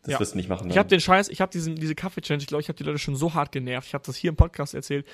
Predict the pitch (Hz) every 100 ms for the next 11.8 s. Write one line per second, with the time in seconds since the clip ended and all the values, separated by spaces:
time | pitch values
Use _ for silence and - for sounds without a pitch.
0 | - - - 147 - 139 135 160 147 139
1 | 135 135 139 160 147 143 127 143 175 160
2 | 147 - 135 147 190 - - - _ 135
3 | 135 143 156 156 139 - 156 147 123 127
4 | 123 131 127 - 127 127 135 147 135 135
5 | 156 147 160 156 143 135 - 147 - 185
6 | 135 123 123 123 - 139 - 131 131 -
7 | - - - - - - - _ _ _
8 | - 139 135 139 - _ - 156 151 175
9 | 175 175 _ _ - - 170 160 - 143
10 | 139 139 127 139 139 - 120 120 147 175
11 | - 135 135 - 139 - 143